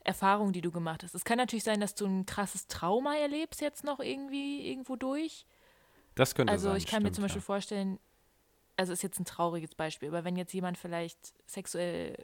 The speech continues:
Speaker 1: misshandelt wird oder so, dass er dadurch ein Trauma entwickelt und dann anders
Speaker 2: Ja.
Speaker 1: wird
Speaker 2: Ja.
Speaker 1: bei sexuellen Praktiken. Aber ich glaube, so einfach aus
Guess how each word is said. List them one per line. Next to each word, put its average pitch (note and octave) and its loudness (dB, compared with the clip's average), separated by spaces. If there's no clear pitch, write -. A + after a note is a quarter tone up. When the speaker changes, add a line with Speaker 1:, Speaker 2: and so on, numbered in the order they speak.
Speaker 1:
misshandelt G3+ -2
wird A3+ -2
oder A3 -2
so, A3+ -2
dass F3+ -6
er F#3 0
dadurch F3+ 0
ein F#3 0
Trauma G3 0
entwickelt G#3 -4
und F3+ 0
dann F3+ 0
anders G3 2
Speaker 2:
Ja. G#2 6
Speaker 1:
wird F3+ 0
Speaker 2:
Ja. - 4
Speaker 1:
bei D#3+ 0
sexuellen D#3+ -4
Praktiken. F#3+ -4
Aber F3+ 4
ich - -2
glaube, F#3 4
so F3 4
einfach F3+ 4
aus - 2